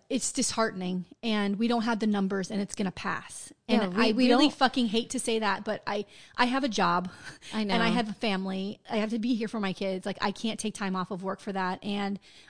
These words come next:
Speaker 1: I need to
Speaker 2: I
Speaker 1: start.
Speaker 2: know, that's
Speaker 1: and,
Speaker 2: the only
Speaker 1: and
Speaker 2: thing. I have to even see if I'm allowed to have time off
Speaker 1: And
Speaker 2: from
Speaker 1: the thing
Speaker 2: work.
Speaker 1: is, too, is, like, here's the thing with what's happening in my life. My priorities in the last year have completely shifted. I've
Speaker 2: Yeah.
Speaker 1: down, I've taken myself off of a whole bunch of boards, right? I'm on two
Speaker 2: Yeah.
Speaker 1: now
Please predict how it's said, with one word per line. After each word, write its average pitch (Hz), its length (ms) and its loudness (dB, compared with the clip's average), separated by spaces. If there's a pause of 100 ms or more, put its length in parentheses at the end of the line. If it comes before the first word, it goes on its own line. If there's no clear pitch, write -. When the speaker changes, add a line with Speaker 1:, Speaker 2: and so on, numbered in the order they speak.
Speaker 1:
I 208 60 2
need 247 140 2
to 233 40 4
Speaker 2:
I - 20 2
Speaker 1:
start. 208 220 4
Speaker 2:
know, 196 60 4
that's 214 160 6
Speaker 1:
and, 277 80 -2
Speaker 2:
the 254 140 6
only 240 160 6
Speaker 1:
and - 60 2
Speaker 2:
thing. 220 200 2
I 208 80 0
have 208 160 0
to 214 100 -2
even 190 260 -2
see - 300 0
if 180 140 -4
I'm 165 120 -2
allowed 156 260 -4
to 165 40 -6
have - 200 -18
time - 220 -6
off - 200 -6
Speaker 1:
And 311 80 2
Speaker 2:
from 392 80 6
Speaker 1:
the 415 100 2
thing - 220 4
Speaker 2:
work. 359 100 0
Speaker 1:
is, - 160 -2
too, 370 140 6
is, 349 180 2
like, 269 180 2
here's 370 240 2
the 427 120 0
thing 311 240 0
with 262 160 0
what's 285 160 -2
happening 311 400 0
in 285 80 2
my 214 160 0
life. 202 460 -2 (420)
My 277 160 -2
priorities 285 640 0
in 233 100 0
the 214 140 -2
last 196 360 -4
year 240 120 -2
have 202 160 -8
completely 208 440 -4
shifted. - 420 -8
I've 202 140 -4
Speaker 2:
Yeah. 208 180 0
Speaker 1:
down, 247 220 0
I've 202 160 -2
taken 240 240 -4
myself 220 380 -2
off 196 220 -4
of 190 100 -6
a 190 60 -4
whole 262 340 -4
bunch 240 240 -2
of 180 100 -8 (140)
boards, 190 460 -6
right? 202 160 -2
I'm 214 80 0
on 196 120 0
two 196 140 -4
Speaker 2:
Yeah. 190 140 4
Speaker 1:
now 185 300 0